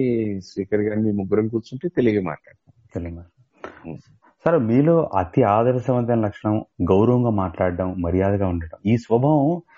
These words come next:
Speaker 2: అంటే మీది ఇప్పుడు కొత్తగా తెచ్చిపెట్టింది కదా. బేసిక్ గా మీ స్వభావమే అది. ఎలా, మీకు అది ఎలా వచ్చింది సార్? అంత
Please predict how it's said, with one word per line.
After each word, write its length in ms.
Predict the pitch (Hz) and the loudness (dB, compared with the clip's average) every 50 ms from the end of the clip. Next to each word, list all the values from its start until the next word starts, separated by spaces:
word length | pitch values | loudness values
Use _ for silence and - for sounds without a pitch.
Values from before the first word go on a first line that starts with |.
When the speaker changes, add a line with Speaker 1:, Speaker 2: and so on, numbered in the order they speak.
| _ _ - | _ _ -2
Speaker 2:
అంటే 120 | - 165 | 0 0
మీది 220 | 156 151 156 135 120 | 2 2 2 2 0
ఇప్పుడు 180 | 117 - 120 | 0 0 -2
కొత్తగా 360 | 98 - - 101 - - 139 147 | -2 -2 -4 -4 -2 -2 -4 -2
తెచ్చిపెట్టింది 520 | - 135 123 - 160 156 160 131 120 95 | 0 -2 -2 -2 -2 -4 0 0 2 2
కదా. 140 | 90 85 78 | 0 0 -2
బేసిక్ 500 | 76 92 95 113 120 - 151 139 131 165 | 0 2 2 2 2 0 -2 -2 0 0
గా 60 | 165 | 0
మీ 100 | 156 139 | 0 0
స్వభావమే 640 | 107 - 104 101 95 98 104 117 123 123 127 117 101 | -2 -2 -2 -2 -2 -2 -2 -2 0 0 2 2 0
అది. 220 | 87 78 78 78 - | 0 -2 -6 -8 -6
ఎలా, 440 | 90 87 95 101 107 107 107 104 104 - - - - _ | -4 -2 0 0 0 0 0 -2 -4 -6 -12 -20 -4 _
మీకు 160 | - 156 147 147 | 0 2 2 2
అది 140 | 139 139 | 2 2
ఎలా 140 | 117 101 110 | 2 2 0
వచ్చింది 320 | 127 143 143 - 151 139 - | 0 -2 0 -2 -2 -2 0
సార్? 100 | 117 98 | 0 -2
అంత 160 | 98 98 104 | 0 -2 -4